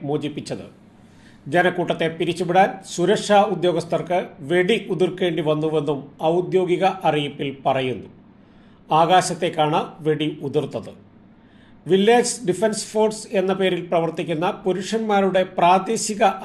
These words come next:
ആർമി പ്രവർത്തകരാണ് സേനയുടെ പിടിയിലായത്. ഇത്തരം ഗ്രൂപ്പുകളുടെ പ്രവർത്തനം അവകാശമായാണ് ഈ വിഭാഗങ്ങൾ കാണുന്നത്.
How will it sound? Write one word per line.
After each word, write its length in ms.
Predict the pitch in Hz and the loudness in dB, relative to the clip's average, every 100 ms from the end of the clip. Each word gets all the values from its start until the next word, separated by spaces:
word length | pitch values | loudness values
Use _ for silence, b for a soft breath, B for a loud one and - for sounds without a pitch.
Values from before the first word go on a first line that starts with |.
| 170 | 4
ആർമി 280 | 180 180 208 202 | 4 2 -2 0
പ്രവർത്തകരാണ് 640 | 175 151 160 156 151 190 202 | 0 0 -2 0 2 0 -2
സേനയുടെ 480 | 185 165 165 156 147 147 | -2 -2 0 0 -2 -4
പിടിയിലായത്. 680 | 151 147 139 113 107 104 - - b b b b b b 170 | -4 -4 -2 -4 -4 -10 -18 -20 b b b b b b -2
ഇത്തരം 300 | 196 180 180 175 | 0 2 0 -2
ഗ്രൂപ്പുകളുടെ 520 | 160 180 190 180 170 160 | -2 0 0 0 2 0
പ്രവർത്തനം 480 | 170 160 165 185 202 202 165 | 2 0 0 -2 -4 -2 0
അവകാശമായാണ് 920 | 165 190 214 202 214 196 180 160 156 208 - 165 | 2 4 4 4 0 2 4 4 2 0 -2 -4
ഈ 20 | 160 | -2
വിഭാഗങ്ങൾ 560 | 160 - 175 156 151 151 - | -4 0 0 2 0 -2 0
കാണുന്നത്. 480 | 139 139 135 120 | 2 2 0 -6